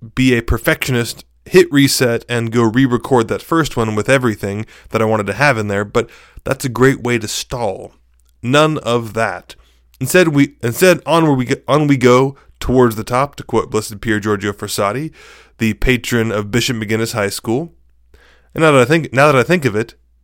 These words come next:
Pier Giorgio had some swagger too.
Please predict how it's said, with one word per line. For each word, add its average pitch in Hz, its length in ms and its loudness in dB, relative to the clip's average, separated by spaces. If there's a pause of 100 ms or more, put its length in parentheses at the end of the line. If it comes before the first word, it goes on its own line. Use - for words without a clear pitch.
(400)
Pier 208 280 0
Giorgio 117 760 2
had 139 340 0
some 123 160 -4
swagger 110 480 -2
too. 110 400 -4